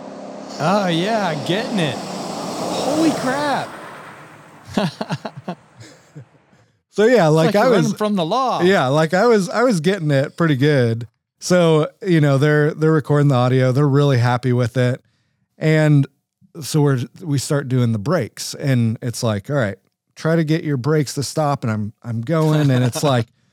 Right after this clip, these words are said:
Speaker 2: <laughs> I just couldn't, I couldn't get it to, you know, to really make that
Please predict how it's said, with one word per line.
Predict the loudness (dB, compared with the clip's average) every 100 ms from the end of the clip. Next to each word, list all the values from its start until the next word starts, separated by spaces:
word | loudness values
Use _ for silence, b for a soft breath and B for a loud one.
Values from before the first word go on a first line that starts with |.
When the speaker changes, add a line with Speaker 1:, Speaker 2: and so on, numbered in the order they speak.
| B B
Speaker 2:
<laughs> | _ _ _ -4
I | -2
just | 0 -2 -6 -4
couldn't, | 0 2 0 -6 _ _ _ _ _ _ _
I | -12
couldn't | -2 -2 -2
get | 0 2
it | 2 0 _ _
to, | -4 -2 -2 -8 _ _
you | -2 -2
know, | 0 -4 -10 -4
to | -2
really | 2 2 4 4
make | 2 2 0 0
that | -4 -4